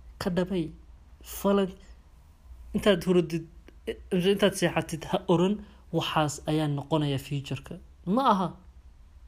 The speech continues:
You have to hustle hard. Waa inaad hustle garaysaa, waa inaad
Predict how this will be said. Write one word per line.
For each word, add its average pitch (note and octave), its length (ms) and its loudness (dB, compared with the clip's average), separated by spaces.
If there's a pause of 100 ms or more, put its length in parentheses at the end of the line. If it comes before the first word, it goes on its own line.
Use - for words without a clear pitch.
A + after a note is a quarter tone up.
(160)
You G#3 160 4
have G3+ 160 0
to A3+ 80 0
hustle B3 400 2
hard. C4 320 4 (840)
Waa A3+ 140 0
inaad C4+ 160 2
hustle A3+ 240 0
garaysaa, F#3 420 0
waa E3 240 4
inaad B3+ 260 2